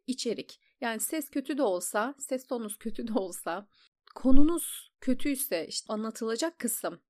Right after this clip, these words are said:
karşı tarafa işlemiyorsa, o samimiyet belki de yoksa dinlemiyor. Kim dinlemiyor? <laughs> Ben dinlemiyorum.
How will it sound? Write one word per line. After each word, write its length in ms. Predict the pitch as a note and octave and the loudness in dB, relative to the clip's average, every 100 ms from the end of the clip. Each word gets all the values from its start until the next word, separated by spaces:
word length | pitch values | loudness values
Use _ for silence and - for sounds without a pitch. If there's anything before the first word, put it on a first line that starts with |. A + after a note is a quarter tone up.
| _ | _
karşı 300 | A#3 A#3 - | -10 -8 -8
tarafa 540 | - C4 - F#3 D#3+ - - | -4 -4 -2 -6 -6 -12 -14
işlemiyorsa, 840 | G3+ - D4 F#4 G3 - F3+ C4+ - - | -10 -6 -4 -4 -4 -6 -8 -8 -10 -14
o 60 | G#3+ | -14
samimiyet 600 | - A3 A3 A3 G#3 - | -12 -12 -10 -8 -8 -6
belki 300 | F3+ F3 E3+ | -6 -6 -10
de 60 | E3+ | -8
yoksa 500 | C4+ C4 - B3+ G4+ _ _ _ G#3 | -8 -10 -10 -10 -12 _ _ _ -4
dinlemiyor. 600 | D#4+ F#4 D#4+ D#3 C#3 D3 _ _ _ | -4 -2 -4 -6 -10 -10 _ _ _
Kim 200 | G4 D4+ | -8 -8
dinlemiyor? 380 | G#3+ E3+ G3 C#4+ - | -8 -10 -2 12 12
<laughs> 100 | - | 12
Ben 200 | - C#4 | 12 12
dinlemiyorum. 520 | C4+ C#4+ B3+ G3 G#3+ | 8 4 2 -2 -4